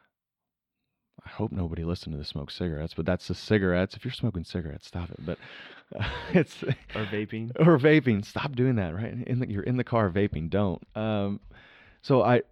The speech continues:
Speaker 1: so the low-hanging fruit, you know, usually those are the things that you don't wanna talk about. Like, "Oh, well, I, I only had a donut." Well, no, man, you, you,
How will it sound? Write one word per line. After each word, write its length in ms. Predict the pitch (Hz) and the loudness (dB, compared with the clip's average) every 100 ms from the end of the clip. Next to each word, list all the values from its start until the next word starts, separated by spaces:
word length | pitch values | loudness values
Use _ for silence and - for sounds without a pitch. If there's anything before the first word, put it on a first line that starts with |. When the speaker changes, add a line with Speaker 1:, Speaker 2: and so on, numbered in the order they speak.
| _ | _
Speaker 1:
so 200 | 120 127 117 | 0 0 2
the 160 | 120 | 6
low-hanging 480 | 127 139 131 120 104 | 10 10 10 6 4
fruit, 280 | 90 90 80 - | 2 -4 -4 -6
you 140 | 104 | -6
know, 120 | 90 | -4
usually 360 | 95 127 143 123 | 2 4 6 6
those 240 | 104 101 | 6 4
are 60 | 95 | 2
the 100 | 90 | -2
things 240 | - 98 | 0 0
that 160 | 87 - | 0 -6
you 80 | 85 | -2
don't 160 | 101 | 0
wanna 160 | 95 95 | 2 0
talk 240 | - 87 | 0 -2
about. 400 | 85 85 87 90 | 0 0 0 0
Like, 220 | - 78 85 | -2 -6 0
"Oh, 220 | 101 95 | 4 4
well, 180 | 98 95 | 4 4
I, 140 | 95 | 4
I 180 | - 101 | 2 2
only 200 | 107 98 | 4 4
had 160 | 92 90 | 2 -2
a 40 | |
donut." 400 | 82 87 82 71 | -2 -2 -2 -6
Well, 120 | 85 | -6
no, 180 | 95 95 | -2 0
man, 220 | 92 87 | 0 0
you, 80 | 85 - | -4 -6
you, 160 | 80 | -10